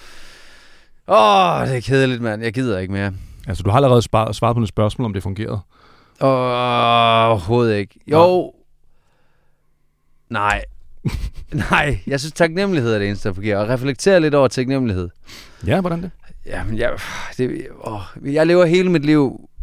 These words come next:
Speaker 1: med perspektiv. Det er det eneste, jeg, jeg går hele tiden og tænker på perspektiv.
Speaker 2: Mhm.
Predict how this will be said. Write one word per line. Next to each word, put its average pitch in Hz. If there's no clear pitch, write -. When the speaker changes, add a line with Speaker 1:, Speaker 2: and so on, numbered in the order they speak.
Speaker 1:
med 113
perspektiv. -
Det 120
er -
det 117
eneste, 123
jeg, -
jeg 110
går 123
hele 127
tiden 123
og 104
tænker 110
på 104
perspektiv. 95
Speaker 2:
Mhm. 104